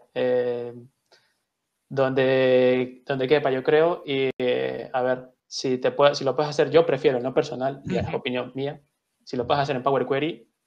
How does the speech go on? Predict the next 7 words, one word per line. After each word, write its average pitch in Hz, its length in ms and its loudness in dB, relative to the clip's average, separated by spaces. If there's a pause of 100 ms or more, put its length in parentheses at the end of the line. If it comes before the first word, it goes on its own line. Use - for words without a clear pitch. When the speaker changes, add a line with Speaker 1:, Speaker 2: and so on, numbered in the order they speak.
Speaker 1:
y 127 100 -10
te 127 80 -4
ahorras 123 260 0
el 123 120 -6
dax, - 420 -2 (960)
mejor. 123 500 -6 (960)
Mejor. - 380 -6